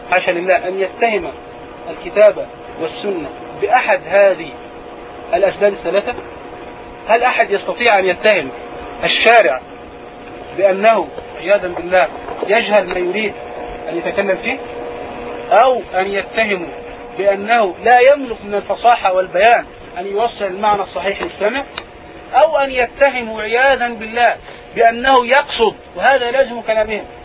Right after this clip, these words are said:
الذين وقعوا في التأويل، هذا لازم كلامهم الذين قالوا أن الظاهر غير المراد، هذا لازم كلامهم وإن أرادوا أن يفروا منه. هل أحد يستطيع أن يتهم الشارع بأنه يعلم وأنه أوتي من الفصاحة والبيان،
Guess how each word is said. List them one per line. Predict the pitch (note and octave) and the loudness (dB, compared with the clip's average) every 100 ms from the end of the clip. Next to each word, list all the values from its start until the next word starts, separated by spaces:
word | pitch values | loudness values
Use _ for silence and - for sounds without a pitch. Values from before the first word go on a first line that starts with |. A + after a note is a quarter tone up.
| - | -14
الذين | F3+ G#3 | -8 -4
وقعوا | G#3+ G3+ | -2 -2
في | - | -4
التأويل، | - F3 A#3 - - - | -10 -8 -8 -10 -14 -2
هذا | F3 F#3 F3+ | 2 2 2
لازم | F#3 G#3+ G#3 A3 G#3+ - - - - | 4 2 2 -6 -6 -8 -18 -18 -6
كلامهم | F#3 F#3 F#3 D3 | -2 0 0 -2
الذين | E3 F#3 G#3+ | -6 -2 2
قالوا | A3+ G#3+ G3 | 4 2 0
أن | G3 | -2
الظاهر | F3 G#3+ G#3 F#3 | 2 4 4 2
غير | G3 G3 | -2 -2
المراد، | F#3+ F#3 A#3+ B3+ - | 0 4 4 4 -4
هذا | F#3+ F#3+ F3+ | -6 -4 -2
لازم | G3 A3+ A3+ A3 | -2 -2 -6 -8
كلامهم | G3 F#3 G3 A#3 G#3+ - - | -6 -4 -4 -6 -8 -14 -4
وإن | F#3 G3 | 0 2
أرادوا | F#3+ G#3+ G#3 | 6 6 4
أن | F#3+ | 0
يفروا | F3+ G3+ G3 | 0 2 2
منه. | F#3 F3 - A#3+ | 0 -2 -2 2
هل | C4 | 2
أحد | C4+ A3+ | 2 -4
يستطيع | G#3+ G#3+ B3 G3 - - - - | -6 -6 -4 -6 -8 -18 -14 -6
أن | G#3 E3 - - - | -6 -6 -14 -18 -8
يتهم | F3+ F#3 A3 G#3+ F3+ | -6 -4 0 0 0
الشارع | - G#3+ A#3 F#3 - - | -4 4 6 6 -2 -2
بأنه | A3 A3 B3+ C4 - - | -2 2 4 4 4 0
يعلم | G#3 G3 D#3+ B2 - - - - - - | 4 4 2 -2 -8 -18 -18 -18 -14 -6
وأنه | E3+ G#3 G#3+ G3+ | 0 2 2 -2
أوتي | G#3+ G#3 | -4 -2
من | G3+ | -2
الفصاحة | F#3+ - G#3 F#3+ | -4 0 2 4
والبيان، | F#3+ F#3 | 4 4